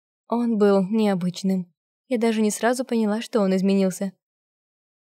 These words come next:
Его отношение ко мне стало более нежным, хотя он по-прежнему был властным и страстным в постели. Приподнялась и уперлась головой в руку, смотря на умиротворённое лицо Тимура. Провела по нему пальцами,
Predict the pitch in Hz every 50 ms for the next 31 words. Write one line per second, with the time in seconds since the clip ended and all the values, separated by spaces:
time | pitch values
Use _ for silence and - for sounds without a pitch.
0 | _ _ _ _ _ _ _ 247 220 214 208 208 208 202 - 190 196 - 214 233
1 | 262 269 262 - 214 196 196 190 196 - - 202 196 196 190 180 196 190 190 190
2 | 185 190 185 185 175 185 190 185 185 - _ _ _ _ _ _ _ - 254 240
3 | - 262 262 254 220 196 180 196 190 175 - 196 196 214 214 254 277 285 294 247
4 | 208 196 190 180 190 185 190 190 - 240 247 254 - 208 170 - - 196 190 175
5 | 185 190 185 175 - 202 196 - - 196 190 190 190 - - _ _ _ _ _
6 | _ _ _ _ _ _ _ _ _ _ _ _ _ _ _ _ _ _ _ -
7 | 240 226 - 233 220 226 226 233 269 277 277 - 214 196 175 - 208 233 226 202
8 | 185 175 190 196 196 190 196 196 190 185 185 185 180 196 185 - 196 190 185 -
9 | 196 208 226 240 233 202 190 190 180 - 185 190 190 190 202 208 208 202 185 180
10 | 180 - 196 190 180 - 185 185 190 190 196 196 190 - _ _ _ _ _ _
11 | _ _ _ _ _ _ _ _ _ _ _ _ _ _ _ _ - 262 254 254
12 | 262 277 269 - 220 202 196 196 190 185 - 196 214 214 - - 196 185 185 185
13 | 175